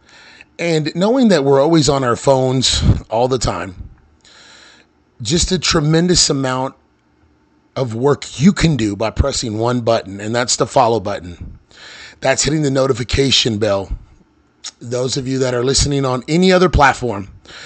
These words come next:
just by hitting that, the, the amount of support you give someone, which is what you've done for me, thank you. Thank you so much. Now,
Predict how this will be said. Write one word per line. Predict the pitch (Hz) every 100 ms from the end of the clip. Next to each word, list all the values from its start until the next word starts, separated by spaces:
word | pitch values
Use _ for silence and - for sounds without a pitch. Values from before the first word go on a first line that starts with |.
| - - -
just | 160 -
by | - 147
hitting | 147 156 143
that, | 127 -
the, |
the | 123 117 120
amount | 117 135 147
of | 143
support | 135 110 143
you | 117 117
give | 123 107
someone, | - 110 107
which | 110 -
is | 131
what | 131 151 165
you've | 135
done | 143
for | 131 135
me, | 127 120 - - _
thank | - - 131 101
you. | 95 80
Thank | - 120
you | 113
so | - - 127
much. | 117 92 - - - - -
Now, | 147 151 139 127